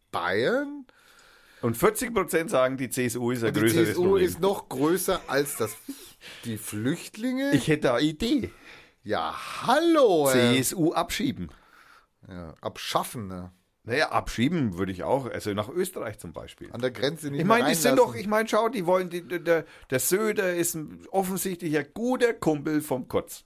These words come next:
Speaker 2: aus Österreich.
Speaker 1: Nicht
Speaker 2: Den
Speaker 1: mehr.
Speaker 2: Nicht
Speaker 1: Nicht
Speaker 2: mehr?
Speaker 1: mehr.
Speaker 2: Nicht mehr?
Speaker 1: Nein, nein, nein,
Speaker 2: Was
Speaker 1: weil
Speaker 2: ist
Speaker 1: die,
Speaker 2: passiert? Oh mein
Speaker 1: nein,
Speaker 2: Gott.
Speaker 1: die
Speaker 2: Die
Speaker 1: Österreicher
Speaker 2: Männerfreundschaft kaputt gegangen?
Speaker 1: Naja, die Österreicher haben darauf hingewiesen, dass es internationalem Recht widerspricht, dass wir Leute an der Grenze zurückweisen.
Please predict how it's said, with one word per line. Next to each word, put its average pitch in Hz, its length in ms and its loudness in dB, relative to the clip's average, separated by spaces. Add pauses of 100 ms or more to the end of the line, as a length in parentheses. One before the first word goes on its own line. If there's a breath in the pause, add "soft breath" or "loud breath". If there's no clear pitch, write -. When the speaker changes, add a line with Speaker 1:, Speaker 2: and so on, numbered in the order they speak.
(260)
Speaker 2:
aus 110 360 -4
Österreich. 92 480 -6 (460)
Speaker 1:
Nicht 90 180 -4
Speaker 2:
Den 131 60 -2
Speaker 1:
mehr. 120 260 0 (320)
Speaker 2:
Nicht 156 140 0
Speaker 1:
Nicht 160 100 0
Speaker 2:
mehr? 214 100 -2
Speaker 1:
mehr. 117 200 -2
Speaker 2:
Nicht 151 240 -4
mehr? 180 80 -4
Speaker 1:
Nein, 160 160 2
nein, 180 160 -2
nein, 170 200 -4
Speaker 2:
Was 165 120 2
Speaker 1:
weil 165 60 0
Speaker 2:
ist 139 80 -2
Speaker 1:
die, - 40 -8
Speaker 2:
passiert? 110 360 0
Oh 151 100 4
mein 120 80 -2
Speaker 1:
nein, 156 120 4
Speaker 2:
Gott. 277 280 4
Speaker 1:
die 240 60 -8
Speaker 2:
Die 226 80 -2
Speaker 1:
Österreicher 165 380 4
Speaker 2:
Männerfreundschaft 185 600 2
kaputt 151 280 -2
gegangen? 180 340 -4
Speaker 1:
Naja, 170 280 4
die 151 120 0
Österreicher 160 460 2
haben 160 120 0
darauf 151 240 -2
hingewiesen, 143 640 -4
dass 127 160 -4
es 131 140 -10
internationalem 139 720 -6
Recht 135 260 -6
widerspricht, 135 600 -8
dass 123 160 -4
wir 127 160 0
Leute 120 400 -2
an 123 80 -8 (100)
der 135 100 0
Grenze - 480 -10
zurückweisen. 113 800 -10